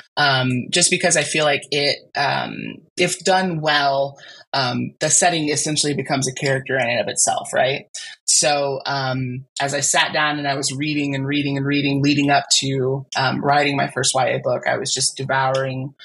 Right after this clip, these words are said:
Y A book after Y A book after Y A book. And I found, um, a lot of them, you know, um, the characters would, you know, gravitate towards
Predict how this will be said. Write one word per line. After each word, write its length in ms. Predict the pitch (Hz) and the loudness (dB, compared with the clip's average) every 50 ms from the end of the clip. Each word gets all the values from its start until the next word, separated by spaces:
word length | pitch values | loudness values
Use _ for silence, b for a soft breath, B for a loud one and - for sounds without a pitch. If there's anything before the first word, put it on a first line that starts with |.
| B B B B _ | B B B B _
Y 200 | - 135 131 127 | 0 2 2 2
A 120 | 135 135 | 0 0
book 200 | 123 120 - - 117 | -2 -4 -2 0 0
after 240 | 117 117 - 113 107 | -2 -2 -2 -2 0
Y 160 | - 120 - | 0 2 2
A 100 | - - | 0 0
book 180 | - 113 - - 107 | -2 -2 -2 -2 -4
after 180 | 113 - - | -4 -4 -2
Y 140 | 107 113 113 | 0 0 2
A 100 | 110 123 | 0 0
book. 240 | - 113 113 123 - | 0 -2 -2 0 0
And 80 | 131 135 | 0 0
I 80 | 135 139 | 0 0
found, 500 | - - 147 147 143 139 139 135 135 135 - B B B B B B B B _ - | 2 2 2 4 4 2 2 2 0 -2 -2 B B B B B B B B _ -4
um, 560 | 139 135 131 131 127 127 127 127 131 135 135 - _ _ _ _ _ _ _ _ _ _ _ _ _ _ _ _ _ _ _ _ _ _ - | -2 0 0 0 0 -2 -2 -2 -4 -6 -8 -10 _ _ _ _ _ _ _ _ _ _ _ _ _ _ _ _ _ _ _ _ _ _ -8
a 60 | 151 147 | -8 -6
lot 300 | 147 151 151 160 160 156 | -4 0 0 2 2 0
of 160 | 151 143 - | -2 -4 -4
them, 400 | 143 139 139 135 135 135 131 131 - - - | -6 -4 -4 -4 -4 -4 -6 -8 -10 -14 -14
you 180 | 90 123 139 | -10 -6 -4
know, 320 | 135 131 131 131 131 131 - - | -4 -2 -2 -2 -2 -2 -2 -2
um, 300 | - 135 131 131 135 131 | 0 0 0 0 0 0
the 100 | 131 135 | -2 -2
characters 640 | 135 - 143 131 131 - - 131 131 139 139 - - - - | 0 2 2 2 2 0 0 0 0 2 2 2 2 2 0
would, 400 | 139 135 131 131 135 139 135 - _ _ | 0 0 0 0 -2 -2 -4 -8 _ _
you 140 | - 311 302 | -2 0 0
know, 80 | 180 | 2
gravitate 480 | 151 160 151 147 147 143 - 160 151 - | 2 2 2 2 0 0 -4 -6 -6 -4
towards 320 | - 156 170 180 - B | -4 -4 -2 -2 -2 B